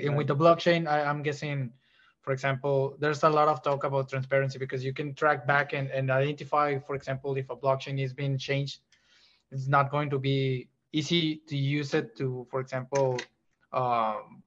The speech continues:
Speaker 1: laundering money or something like that, no? Or
Speaker 2: Yeah,
Speaker 1: what do you
Speaker 2: well,
Speaker 1: guys think? I,
Speaker 2: well,
Speaker 1: I'm guessing,
Speaker 2: uh,
Speaker 1: oh, again, uh, sorry.
Speaker 2: uh,
Speaker 1: Continue.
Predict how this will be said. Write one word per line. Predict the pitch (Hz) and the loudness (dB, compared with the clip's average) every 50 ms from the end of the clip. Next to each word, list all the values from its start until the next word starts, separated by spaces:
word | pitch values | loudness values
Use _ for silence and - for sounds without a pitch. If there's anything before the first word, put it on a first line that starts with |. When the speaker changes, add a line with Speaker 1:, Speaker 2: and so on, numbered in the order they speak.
| _ _ - | _ _ 0
Speaker 1:
laundering | 202 214 214 220 220 202 214 185 160 151 | 6 8 10 10 10 10 6 4 4 2
money | 143 139 143 143 143 139 | 0 0 0 0 0 -2
or | 135 127 123 | -2 -4 -4
something | - 143 135 139 135 127 | -6 -8 -8 -6 -6 -6
like | 120 123 | -6 -6
that, | 135 117 117 117 | -6 -6 -4 -6
no? | 123 127 135 131 _ _ _ _ - - - - _ _ _ _ _ _ _ _ _ _ _ _ _ _ _ - - - - - - _ _ _ _ - - _ _ _ _ _ _ _ _ _ _ _ _ _ _ _ _ _ _ _ _ _ _ _ _ _ _ _ _ _ _ _ _ _ _ _ _ _ _ _ _ _ - - - _ _ _ _ - | -6 -10 -12 -12 _ _ _ _ -20 -20 -20 -20 _ _ _ _ _ _ _ _ _ _ _ _ _ _ _ -20 -20 -18 -20 -20 -20 _ _ _ _ -20 -20 _ _ _ _ _ _ _ _ _ _ _ _ _ _ _ _ _ _ _ _ _ _ _ _ _ _ _ _ _ _ _ _ _ _ _ _ _ _ _ _ _ -20 -20 -20 _ _ _ _ 2
Or | - 175 | 4 6
Speaker 2:
Yeah, | 226 | 6
Speaker 1:
what | - 127 | 6 6
do | 131 | 6
you | 170 | 8
Speaker 2:
well, | 175 185 202 | 8 8 6
Speaker 1:
guys | 135 135 135 | 6 4 2
think? | - 143 131 - | -2 -6 -8 -4
I, | 143 | 0
Speaker 2:
well, | 143 151 160 175 - | 2 4 4 4 4
Speaker 1:
I'm | 254 | 4
guessing, | 233 262 147 143 143 113 208 185 160 - - - - | 4 4 4 4 4 4 4 4 2 0 -4 -4 0
Speaker 2:
uh, | 196 170 | 0 0
Speaker 1:
oh, | - - - _ - 139 | 0 -2 -8 _ -10 -8
again, | 135 131 123 - - _ - | -6 -6 -8 -10 -14 _ -18
uh, | - 135 - _ _ _ | -18 -18 -20 _ _ _
sorry. | - - 139 131 131 - 151 | -6 -6 -6 -6 -6 -8 -6
Speaker 2:
uh, | 143 131 131 135 135 135 | -2 0 2 2 4 4
Speaker 1:
Continue. | 135 135 135 135 135 | 4 4 4 4 4